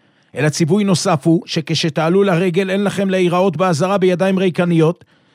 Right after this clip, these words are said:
אלא הביאו עולת ראייה, ועולת ראייה שיעורה פחות מחמישה סלעים. ורש"י כותב ששיעורה של עולת ראייה שתי מעות כסף, והשיעור הזה מוזכר במסכת חגיגה בדף ב' עמוד א'. משיבה הגמרא, אמר קרא, במצוות ההענקה נאמר בתורה, "הענק תעניק",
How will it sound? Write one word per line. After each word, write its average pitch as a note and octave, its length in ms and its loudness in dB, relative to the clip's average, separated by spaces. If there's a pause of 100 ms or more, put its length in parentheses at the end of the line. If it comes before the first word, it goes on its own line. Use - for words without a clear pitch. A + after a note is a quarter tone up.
(120)
אלא D3 160 0
הביאו E3 320 0
עולת F#3+ 320 2
ראייה, G3+ 380 2
ועולת E3 340 0
ראייה F#3 260 0
שיעורה E3 420 0
פחות F#3 360 -2
מחמישה A#3 420 -2
סלעים. F3 340 0 (1200)
ורש"י F3 320 2
כותב G3 220 0
ששיעורה F3+ 460 0
של F#3 160 0
עולת F#3 300 2
ראייה F3 260 2
שתי F3+ 200 -2
מעות F#3 300 -2
כסף, G3 420 -2
והשיעור E3+ 300 0
הזה F3 140 0
מוזכר F3+ 380 -2
במסכת E3+ 420 -2
חגיגה D#3 420 0
בדף D3+ 280 -2
ב' E3 180 -2
עמוד F3 220 0
א'. G#3+ 160 2 (1400)
משיבה D#3 320 2
הגמרא, F#3+ 320 2
אמר F#3+ 240 2
קרא, F3 220 0
במצוות F#3 460 0
ההענקה E3+ 400 0
נאמר F#3 340 0
בתורה, F3+ 380 0
"הענק F3+ 320 2
תעניק", F#3+ 580 0